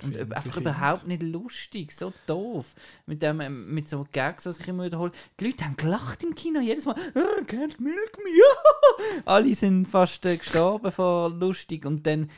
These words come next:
Speaker 1: meint es irgendwie, es sei jetzt ein cooler Animationsteil, nur weil es leicht ein bisschen kribbelt, wenn's, wenn's leuchtet. Nein, es ist auch nicht cool zum Anschauen, dumme Figuren, äh, alles dumm.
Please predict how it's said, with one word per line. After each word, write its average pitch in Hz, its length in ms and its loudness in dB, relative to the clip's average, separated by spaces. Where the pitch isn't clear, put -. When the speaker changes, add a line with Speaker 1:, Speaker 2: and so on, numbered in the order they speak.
Speaker 1:
meint 151 380 2
es - 80 -6
irgendwie, 160 340 -2
es 151 180 -2
sei 160 80 -8
jetzt 156 260 -8
ein 139 120 -4
cooler 151 320 -4
Animationsteil, 147 960 -2
nur 147 140 0
weil 143 100 0
es - 100 -6
leicht 156 340 -4
ein 156 60 -2
bisschen 151 320 -2
kribbelt, 160 760 -2
wenn's, 151 340 -4
wenn's 147 260 -8
leuchtet. 160 540 -8
Nein, 160 640 -2
es - 120 -12
ist 147 100 -4
auch 143 80 2
nicht 151 180 -2
cool 151 200 -4
zum 151 180 -10
Anschauen, 151 800 -6
dumme 147 280 -4
Figuren, 147 540 -6
äh, 139 920 -6
alles 151 420 -6
dumm. 156 380 -6